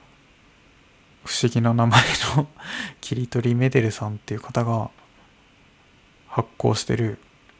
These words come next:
美術系の同人誌、パンのパンっていう、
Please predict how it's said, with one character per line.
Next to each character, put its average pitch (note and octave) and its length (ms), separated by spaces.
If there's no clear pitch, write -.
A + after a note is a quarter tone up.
美 A2 120
術 A#2 280
系 D3+ 180
の D3 100
同 C#3 300
人 D3 240
誌、 - 240
パ D#3+ 180
ン C#3+ 160
の A2 100
パ A2 200
ン G#2+ 60
っ - 20
て - 160
い A2+ 80
う、 - 220